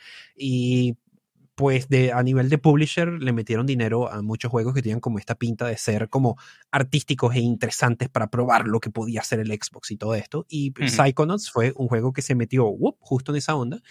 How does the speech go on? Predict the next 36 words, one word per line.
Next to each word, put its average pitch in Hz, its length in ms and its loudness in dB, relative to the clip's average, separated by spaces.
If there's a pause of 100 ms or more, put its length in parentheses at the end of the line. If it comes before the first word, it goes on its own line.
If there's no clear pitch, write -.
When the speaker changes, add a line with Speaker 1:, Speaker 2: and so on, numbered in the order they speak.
(460)
Speaker 1:
y 165 120 4
logró 135 320 4
como 165 240 2
convencer 127 420 2
a 127 60 4
Microsoft 135 480 2
lo 135 40 2
suficiente 120 600 -4
para 131 180 0
sacar, 107 580 -4
eh, 104 360 -6
sacarles 113 420 -2
un 131 80 2
presupuesto 127 460 2
para 120 140 -2
esta - 120 -8
idea 117 160 0
tan 120 300 -6
ambiciosa 110 520 -4
que 107 100 -4
ellos 113 120 -2
tenían 117 360 2
de 95 180 -6 (240)
un 143 120 4
juego 123 300 0
que - 80 -12
explorara 107 340 -2
la 104 120 -2
mente 107 320 -4
de 95 80 -10
sus - 160 -16
personajes 107 560 -8
a 98 40 -16
través 98 220 -12
de 110 80 -6
niveles. 104 420 -6